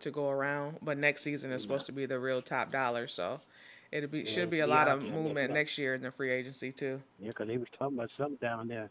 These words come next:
Speaker 2: on E S P N this morning about Durant. They say, "Why don't he talk about certain things on the team?" They say, everybody's saying it's, uh, Curry's team. Why don't he just come out and say he's a two-time M V P and say it's his team now? So I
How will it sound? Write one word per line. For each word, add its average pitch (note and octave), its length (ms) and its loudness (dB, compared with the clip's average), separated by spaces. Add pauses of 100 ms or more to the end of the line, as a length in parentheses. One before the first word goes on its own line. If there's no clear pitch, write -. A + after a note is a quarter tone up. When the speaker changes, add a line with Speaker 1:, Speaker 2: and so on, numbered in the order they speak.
(160)
Speaker 2:
on A2+ 140 -4
E B2 160 0
S A2+ 100 -6
P C3 240 -2
N B2+ 100 0
this A2+ 160 -6
morning B2+ 280 -2
about A2+ 240 -4
Durant. C3 480 -4 (140)
They G2+ 100 -10
say, A2 180 -6
"Why A#2+ 220 0
don't A#2 160 -6
he A#2+ 120 -4 (140)
talk B2+ 260 -4
about A2+ 300 -4 (220)
certain C3 300 -4
things B2+ 440 -4
on A2 140 -6
the G2+ 80 -10
team?" C3+ 380 -2
They G#2 100 -10
say, G#2 340 -10 (340)
everybody's A#2 400 -2
saying A#2+ 280 -4
it's, G#2+ 160 -6 (240)
uh, F2 220 -8 (500)
Curry's C#3+ 380 4
team. B2 480 -2 (120)
Why - 180 -10
don't A#2+ 100 -4
he B2 80 -4
just A#2 220 -12
come A#2+ 200 -6
out A#2 80 -6
and A#2 80 -8
say B2 320 -6 (160)
he's B2 160 -2
a A2+ 60 -6
two-time A#2+ 540 -4
M A#2+ 100 -4
V A#2 240 -6
P D3 240 0 (160)
and G#2 100 -10
say A#2+ 200 -2
it's A2+ 120 -4
his D#3 200 2
team A2 360 -4
now? G#2+ 160 -6
So G#2 140 -10
I G#2+ 140 -4